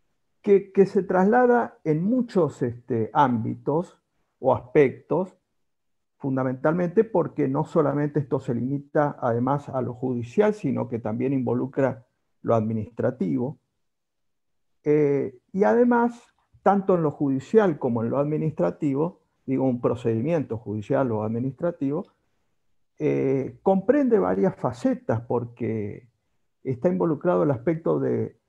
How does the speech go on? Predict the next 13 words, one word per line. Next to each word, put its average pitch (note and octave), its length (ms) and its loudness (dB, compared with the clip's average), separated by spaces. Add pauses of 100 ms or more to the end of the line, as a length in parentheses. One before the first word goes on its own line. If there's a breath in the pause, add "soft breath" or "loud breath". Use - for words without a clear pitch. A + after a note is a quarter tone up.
(300)
el C#3+ 140 2
asesoramiento C3+ 1120 0
previo F3+ 520 0 (840)
para A2 220 0
saber C3 480 0
cuáles B2 340 0
son D#3+ 180 0
sus C3 220 -6
derechos D3+ 600 0
y D#3+ 160 -2
eventualmente G#3+ 960 2
poder D3+ 280 2
ejercerlo. D#3+ 680 0